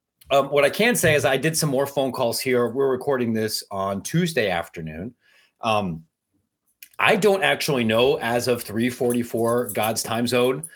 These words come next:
exactly what happened with the Georgia Board of Regents as they were discussing it today. I saw that on the itinerary. I know that as of, like, two thirty, nobody at Kennesaw State had told the A sun that they were planning on leaving. Um, although, you know, they,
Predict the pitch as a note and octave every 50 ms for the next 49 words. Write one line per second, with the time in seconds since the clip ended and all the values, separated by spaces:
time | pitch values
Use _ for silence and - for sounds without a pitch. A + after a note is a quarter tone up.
0 | - - _ _ _ - A#2+ A#2 - A#2+ A#2 B2 A#2+ B2+ A#2+ A#2 A#2+ G#2+ A2+ A2+
1 | A#2 - C3 B2 B2 A#2+ B2+ A2 A2 A#2 A#2 A#2 A#2+ A#2 F#2 G#2 A#2 A#2 A2 F#2
2 | G2+ A2 G#2+ - B2+ A#2+ A#2+ A#2 G2+ F#2 G#2+ A2 G#2 G#2+ G#2 G2+ F2+ G#2+ F#2+ -
3 | - - A2+ G#2 - B2+ A#2+ A#2+ A#2+ - A#2 A2 A#2 A#2+ A2+ - A#2 G#2+ G#2 A#2
4 | G#2+ - G2+ G2+ G2 F#2 F2+ - - A2 A2+ A#2+ B2 C3 C#3+ C#3+ G#2 G2+ G#2 A2+
5 | A2+ A#2 A#2 G#2 A2 G2+ G2+ G#2 - _ _ _ _ _ _ - - A2+ A#2 B2+
6 | A#2+ A2+ A#2 A2 - - - E3 D#3+ D#3+ C3 B2 C3+ D#3 G3+ C4 C#4+ - _ _
7 | _ _ _ - G#2 A#2 C3 D3 B2+ D3 D3 D3 D3 C3+ C3+ - D3+ D#3 D3 -
8 | D#3+ C#3 C3 - - D#3 D3 - C#3 B2 - - C#3+ D3 C#3 A#2+ C3+ A#2 A#2+ C3
9 | C3+ C3+ - - B2+ C3 D3+ F3 G3 F#3+ - _ _ _ _ - - C3 B2+ C3
10 | D3+ D3 C#3 C#3+ C#3 C3+ C#3 - - - D3+ D3 D3 D3 D3 C#3 C#3 D3+ D#3 D3+
11 | G#3+ C4 C4+ - _ _ _ _ _ _ _ - A#2+ A#2 A2+ A2+ A2 G#2+ G#2 A2
12 | A2+ - _ _ _ _ - B2+ B2+ A#2 B2 A#2+ A#2 A#2 A2 G#2+ F2+ - A#2 A2+
13 | A2+ - A2+ G#2 G#2+ G#2+ G#2